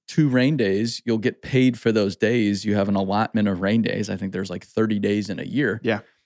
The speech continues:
Speaker 1: And if you, if, if you're rained out, you use one of those rain days, so you still get paid. And if you, if you go the entire year without using,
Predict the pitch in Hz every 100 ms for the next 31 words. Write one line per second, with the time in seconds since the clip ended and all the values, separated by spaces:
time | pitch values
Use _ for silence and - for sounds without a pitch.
0 | _ 110 110 104 113 110 107 101 117 101
1 | 110 104 107 101 101 117 98 85 120 -
2 | 110 104 107 98 104 101 104 104 82 78
3 | 95 123 - 92 - 101 113 117 - 90
4 | 101 120 _ _ _ 110 110 107 110 107
5 | 104 - _ _ _ 113 104 107 98 113
6 | 110 113 113 - 113 101 - 113 107 101
7 | 107 113 101 104 104 113 113 110 107 107
8 | 113